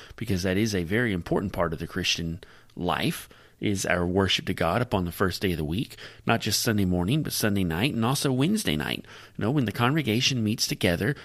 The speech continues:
when the elders of the congregation have decided that we are going to have these set times of Bible study, it is our responsibility as Christians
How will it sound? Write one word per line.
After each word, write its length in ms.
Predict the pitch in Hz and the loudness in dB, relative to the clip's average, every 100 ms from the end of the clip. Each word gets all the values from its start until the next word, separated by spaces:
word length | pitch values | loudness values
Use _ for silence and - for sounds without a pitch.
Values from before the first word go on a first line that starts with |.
| - | -6
when 100 | - | -2
the 160 | 98 90 | 0 2
elders 380 | 110 147 143 | 4 4 0
of 60 | 143 | -2
the 60 | 139 | -2
congregation 640 | 139 143 135 107 110 139 | -2 0 0 0 0 -2
have 120 | 123 | -2
decided 480 | 117 - 87 85 117 | 0 0 0 0 -2
that 180 | 98 64 | -2 -2
we 180 | 90 92 | 0 2
are 100 | 131 | 2
going 320 | - 101 117 | 0 0 0
to 60 | 117 | -2
have 400 | - 87 92 - | -2 -2 -2 -2
these 260 | 117 135 | -2 0
set 320 | - 123 123 | 0 0 -4
times 440 | - 104 92 104 110 - - - | -4 -4 -2 -2 -6 -10 -8 0
of 280 | 151 160 | 2 2
Bible 300 | - - - | 0 -4 -4
study, 480 | - - 180 127 123 - - - | -4 0 2 2 0 -2 -8 0
it 140 | 160 | 4
is 180 | 165 - - | 6 4 0
our 220 | 107 139 | 2 2
responsibility 960 | 160 151 - 127 131 113 95 95 110 - | 0 -2 -2 -4 -4 -2 0 0 -2 -2
as 260 | 101 160 202 | 0 0 0
Christians 640 | - 95 - 95 92 147 | -4 -2 0 0 -2 -2